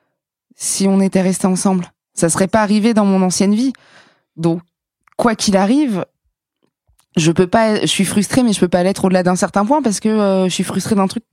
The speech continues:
qui aurait pas été arrivé si je m'étais pas amené cette frustration. Donc, à un moment, euh,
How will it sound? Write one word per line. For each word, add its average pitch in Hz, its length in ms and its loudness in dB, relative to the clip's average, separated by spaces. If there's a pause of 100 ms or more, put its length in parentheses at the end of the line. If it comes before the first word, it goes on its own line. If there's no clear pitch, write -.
qui 196 60 2
aurait 175 180 2
pas 202 140 0
été 196 180 -2
arrivé 190 300 0
si 233 120 -4
je - 100 -2
m'étais 185 180 -2
pas 214 180 0
amené 208 160 0
cette 190 160 -4
frustration. 202 400 -4 (580)
Donc, 160 220 -2
à 175 40 2
un 160 40 2
moment, 220 420 2
euh, 165 460 2